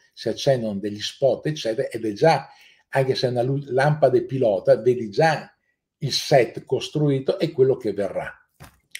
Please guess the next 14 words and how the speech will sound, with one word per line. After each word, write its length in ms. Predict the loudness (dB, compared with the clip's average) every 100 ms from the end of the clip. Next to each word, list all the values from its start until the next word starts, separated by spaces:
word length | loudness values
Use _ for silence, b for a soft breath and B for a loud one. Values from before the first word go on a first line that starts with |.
| _ _ _ _ _ _ _ _ -8
E 60 |
invece 380 | -6 -6 -4 -4
è 40 | -2
così, 300 | -2 0 0
è 180 | 0
una 160 | 0 0
sorpresa, 680 | -2 -4 0 0 0 -2 -6
è 80 |
la-, 100 | -6
ed 240 | -6 -4 -2
è 20 |
una 260 | 0 -2 -6
piacevole 760 | 0 0 2 0 2 4 2 -2
sorpresa, 800 | -10 -12 -12 -12 -12 -14 -20